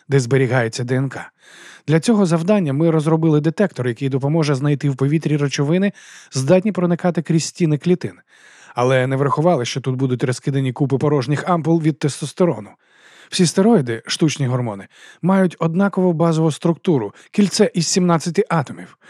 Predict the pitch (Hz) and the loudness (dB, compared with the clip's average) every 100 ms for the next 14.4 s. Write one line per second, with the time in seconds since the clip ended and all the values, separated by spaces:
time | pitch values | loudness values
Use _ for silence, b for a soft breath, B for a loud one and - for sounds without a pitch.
0 | B B 151 196 233 135 139 - 143 139 | B B 0 2 0 0 -2 0 0 0
1 | 139 202 208 - B B 165 151 175 202 | 2 2 0 -4 B B 0 2 2 4
2 | 185 180 175 160 160 160 185 165 175 160 | 2 2 0 0 0 0 -2 -2 0 0
3 | - - - 170 143 156 165 160 123 - | -2 -8 0 0 0 0 0 -2 -6 -12
4 | _ b b b - 185 233 247 190 185 | _ b b b 2 4 4 2 2 4
5 | 190 185 180 170 190 175 151 202 170 170 | 4 4 2 2 2 0 2 2 4 4
6 | 175 170 175 160 - 175 156 160 165 208 | 2 2 0 0 0 -2 -2 -2 0 0
7 | 190 190 B B 175 202 190 - 175 170 | 0 -2 B B 0 2 2 0 0 0
8 | 196 180 160 175 160 175 151 175 180 196 | 0 0 2 2 2 0 0 0 0 0
9 | 107 - 156 160 160 175 147 - b b | -2 -4 0 2 2 0 -2 -6 b b
10 | 139 139 151 165 185 165 156 156 135 151 | 0 2 0 2 2 2 2 2 2 0
11 | 156 151 185 156 190 190 143 - B B | 0 2 -2 -2 -2 0 -2 -6 B B
12 | B B B B B 156 175 247 226 214 | B B B B B 2 4 2 2 2
13 | 190 180 165 160 170 170 165 151 165 143 | 2 0 0 0 0 0 0 0 -2 0
14 | 160 160 - - | -2 -2 -4 -12